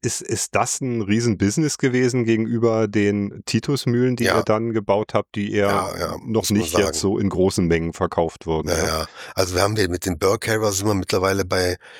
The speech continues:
Speaker 2: Nummer sechshundertachtzig oder so.
Speaker 1: Hm.
Speaker 2: Also da haben wir wirklich für über eine Viertelmillion Euro schon verkauft von den Dingern.
Speaker 1: Wow, wow, wow, wow.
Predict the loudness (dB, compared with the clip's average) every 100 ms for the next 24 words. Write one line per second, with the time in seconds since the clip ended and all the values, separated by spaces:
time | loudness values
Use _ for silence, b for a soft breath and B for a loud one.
0 | B B B -4 0 2 0 0 0 0
1 | 0 0 2 2 0 -2 -2 0 -2 -2
2 | -2 -2 0 0 0 2 2 2 0 -4
3 | _ -2 0 -2 -2 -2 -2 -2 -4 -4
4 | -6 -6 -2 0 0 0 0 0 0 0
5 | 0 -2 0 -2 -2 -4 -4 -4 -2 -2
6 | -2 -4 0 2 2 2 2 0 0 0
7 | 0 2 0 0 0 0 -2